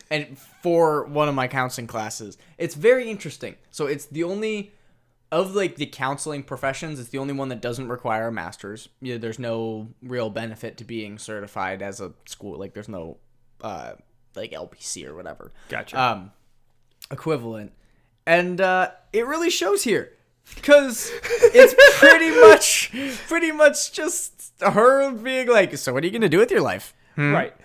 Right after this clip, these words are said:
Speaker 1: What do you wanna
Speaker 2: Well,
Speaker 1: do with your life?
Speaker 2: the thing, the
Speaker 1: Well, we're
Speaker 2: thing
Speaker 1: just gonna
Speaker 2: is
Speaker 1: go over your s-, your, your, your grades in front of you and traumatize you. And then we're gonna ask you what you wanna
Speaker 2: Right.
Speaker 1: do with your
Speaker 2: The,
Speaker 1: life."
Speaker 2: the thing with school counselors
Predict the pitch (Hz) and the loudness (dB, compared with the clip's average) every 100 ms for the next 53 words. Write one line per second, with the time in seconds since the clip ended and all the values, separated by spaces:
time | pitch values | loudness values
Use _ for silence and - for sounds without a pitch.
0 | - 143 180 190 180 160 214 180 92 - | -6 0 2 4 4 2 0 -2 -4 -4
1 | 240 262 233 - 175 170 202 247 233 226 | -4 -2 -6 2 4 6 6 4 2 0
2 | 170 190 202 208 180 143 131 - _ - | 2 0 0 -4 -8 -10 -12 -18 _ -20
3 | 123 110 _ 143 127 - _ - 131 131 | -18 -18 _ -14 -14 -16 _ -14 -12 -4
4 | 175 147 117 101 - - _ _ _ _ | 0 0 -2 -10 -18 -20 _ _ _ _
5 | 120 117 196 180 131 113 101 95 _ _ | -18 -2 0 0 -2 -6 -8 -14 _ _
6 | _ _ _ _ - 110 - 190 175 117 | _ _ _ _ -16 -14 0 2 2 0
7 | 117 98 104 95 78 _ _ _ _ - | -4 -4 -12 -16 -20 _ _ _ _ -14
8 | 113 113 160 170 143 143 151 - 131 131 | -10 -4 -2 0 0 2 0 -2 -6 -4
9 | 127 117 120 - - 269 220 269 - 180 | -4 -4 -8 -4 4 6 8 6 4 -2
10 | 240 202 262 285 302 - - 240 - 170 | -2 -2 -4 -6 -6 -8 -6 -6 -4 -6
11 | 147 - 107 110 - | -6 -6 -8 -8 -14